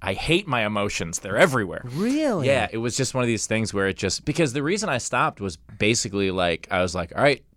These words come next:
Speaker 1: time to man up."
Speaker 2: Yeah.
Speaker 1: You know, time to be an adult.
Speaker 2: Right.
Speaker 1: And, like, what I didn't realize is that, like, crying is perfectly fine and a part of being an adult.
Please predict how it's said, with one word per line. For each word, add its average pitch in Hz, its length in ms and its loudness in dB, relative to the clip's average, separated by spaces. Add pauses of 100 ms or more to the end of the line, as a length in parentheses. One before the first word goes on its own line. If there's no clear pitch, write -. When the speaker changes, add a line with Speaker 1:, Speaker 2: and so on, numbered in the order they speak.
Speaker 1:
time 98 180 0
to 104 60 -2
man 113 200 0
up." 135 180 0 (300)
Speaker 2:
Yeah. 113 200 0
Speaker 1:
You 95 60 4
know, 98 60 0
time 107 240 0
to 107 60 -6
be 120 80 0
an 120 80 -2
adult. 104 400 0 (260)
Speaker 2:
Right. 110 260 2
Speaker 1:
And, 120 120 0
like, 117 260 0
what 117 140 0
I 113 120 2
didn't 117 300 -2
realize 98 440 0
is 85 120 -8
that, 90 180 0
like, 87 220 0 (280)
crying 98 360 0
is 90 120 -8
perfectly 87 580 -2 (300)
fine 87 440 0
and 85 300 -4
a 85 60 -8
part - 340 0
of 87 120 -8
being 80 180 -4
an - 60 -6
adult. - 300 -8